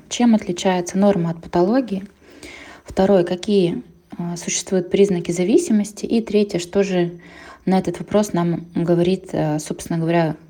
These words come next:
сама наука психология? А, я хочу сказать, что обычно, м, явления имеют две стороны, то есть здоровую и нездоровую. Практически любое,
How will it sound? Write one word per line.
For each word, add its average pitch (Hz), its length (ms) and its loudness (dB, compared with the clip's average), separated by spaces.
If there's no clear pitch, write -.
сама 175 300 0
наука 156 280 -2
психология? - 600 -2
А, 175 560 2
я 233 160 6
хочу 208 300 -2
сказать, 254 380 0
что - 220 0
обычно, 180 720 2
м, 165 580 -4
явления 196 580 6
имеют 185 260 4
две 170 160 4
стороны, 147 540 -4
то - 80 -10
есть 156 100 -2
здоровую 214 400 2
и 185 40 0
нездоровую. 180 640 0
Практически - 540 0
любое, 196 640 4